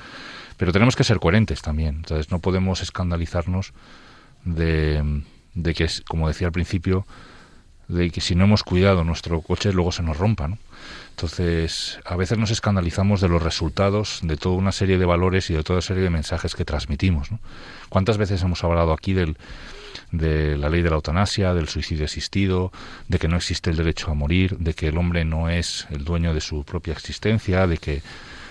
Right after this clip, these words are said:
de que tenemos una obligación moral con nosotros y con la sociedad en la que estamos, ¿no? ¿Cuántas veces hemos hablado aquí de, de que estamos en una sociedad que lo único que, que valora es la utilidad,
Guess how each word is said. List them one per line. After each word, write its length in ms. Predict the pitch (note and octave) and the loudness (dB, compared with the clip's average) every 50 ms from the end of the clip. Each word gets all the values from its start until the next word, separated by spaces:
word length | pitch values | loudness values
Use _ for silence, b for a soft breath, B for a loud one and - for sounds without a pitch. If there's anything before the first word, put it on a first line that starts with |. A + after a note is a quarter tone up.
| B B B - | B B B -4
de 160 | D#2 D#2+ D#2+ | -2 -2 0
que 360 | - - E2 D#2 D#2 D#2 D#2 D2+ | 0 0 0 2 2 0 -2 -2
tenemos 420 | - D#2 D#2 E2+ F2+ F2+ E2+ - - | -2 0 0 2 2 2 0 0 -2
una 160 | A2 G2 F2 | -2 0 0
obligación 560 | D#2+ D#2+ E2 D#2+ D2+ - - F#2+ F2+ E2+ E2+ | 0 2 2 0 0 0 0 0 2 4 4
moral 280 | E2+ E2+ F2+ G2+ G#2+ - | 4 4 4 4 4 2
con 120 | G2 F2+ | 2 2
nosotros 420 | F2 - - G#2 F#2+ B2 C3 - | 2 2 0 0 2 2 2 2
y 40 | A#2+ | 2
con 160 | - - F#2 | 2 2 2
la 80 | D#2 D2 | 2 0
sociedad 420 | - - D#2+ - E2+ G2+ C3 C#3 - - | -2 -4 -2 0 4 4 4 4 2 2
en 60 | E2+ | 0
la 60 | D#2 - | 0 -2
que 80 | - | -4
estamos, 400 | D2+ - - D#2+ D2+ C#2 C#2+ D2 - | -4 -2 0 0 0 0 -2 -6 -10
¿no? 60 | - B B B B B B B B B B | -16 B B B B B B B B B B
¿Cuántas 260 | - F#2+ F#2 G2+ F#2+ G2+ | -2 0 2 2 2 2
veces 200 | G#2+ - G#2+ G#2 | 0 2 2 4
hemos 220 | G#2 G2 - - | 4 4 4 4
hablado 340 | G2 F#2+ F#2+ F#2+ F#2+ G2 F#2+ | 2 4 4 4 4 4 2
aquí 320 | F2 - - F#2+ G2 G#2+ | 2 0 0 0 0 0
de, 720 | D2+ G2+ G2 E2 E2+ E2+ E2 D#2+ D#2 D#2 D2+ D2+ D2 D2+ D#2 | 0 0 -2 0 2 2 2 2 2 2 2 0 0 -2 -4
de 640 | D#2+ D#2+ D#2 D2+ D2+ D#2+ D2 C#2+ D2 D2 D2 D2 D2 - _ - | -4 -4 -6 -4 -2 -2 -2 -2 -2 -2 -2 -4 -6 -8 _ -4
que 80 | - | -4
estamos 380 | E2 - - - F2+ F#2 - - | -4 -2 -2 -2 -2 0 0 0
en 60 | G2 | 0
una 60 | F#2 | 0
sociedad 380 | - - F#2+ - F#2 F#2 F#2+ - | 0 -2 -2 0 0 0 0 0
que 140 | - - E2 | 0 -2 0
lo 100 | D#2+ D#2+ | 0 2
único 240 | E2+ F#2 F#2+ F#2+ | 2 2 2 2
que, 140 | - - F#2 E2 D#2+ | 2 0 0 0 0
que 60 | - | -2
valora 280 | D#2 D2+ D#2+ E2+ F2 F#2 | -2 0 0 2 0 0
es 120 | E2 - | 0 0
la 100 | F2 D#2 D2+ | 0 0 0
utilidad, 520 | D2+ - - C#2+ C#2+ D2+ D#2 D#2+ D#2 - | 0 -2 -4 -4 -2 0 0 0 0 -2